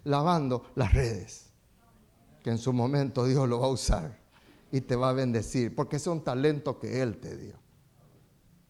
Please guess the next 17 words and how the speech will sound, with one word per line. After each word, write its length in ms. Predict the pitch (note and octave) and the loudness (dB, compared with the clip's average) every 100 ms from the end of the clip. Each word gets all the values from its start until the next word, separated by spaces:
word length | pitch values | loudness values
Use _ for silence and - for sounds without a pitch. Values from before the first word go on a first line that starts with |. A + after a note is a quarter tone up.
| _ _ _ _ _ _ _ _ _ _ _ _ - | _ _ _ _ _ _ _ _ _ _ _ _ -8
En 100 | D#3+ | -4
segundo 360 | G3 A#3+ B3+ A3 | 0 0 2 0
lugar, 500 | D3+ C#3 B2+ G2+ - _ _ _ _ _ _ _ _ | 0 0 -2 -4 -12 _ _ _ _ _ _ _ _
acá 220 | A#2 F#3+ | -6 -4
está, 140 | D#3 | -2
los 140 | D3 F#3+ | 0 2
vencedores 420 | A3 - A#3+ C#4 | 0 2 4 4
no 80 | C4+ | 2
se 160 | B3+ | 0
rinden 340 | G#3 B3+ C4+ B3 | 0 0 0 0
cuando 240 | A3 A3 | -2 0
las 160 | A3 G#3+ | 0 0
circunstancias 760 | A3 G#3+ D3 A3+ A3+ - D3+ C3 - - | -4 -4 -2 2 2 0 -4 -4 -12 -2
no 140 | G3 | 0
siempre 480 | G3+ F#3 A3 G3+ B2 | 0 0 0 0 -4
les 120 | A#2+ | -4
favorecen. 580 | G#2+ A2 F#2+ - - - | -4 -4 -4 -8 -14 -20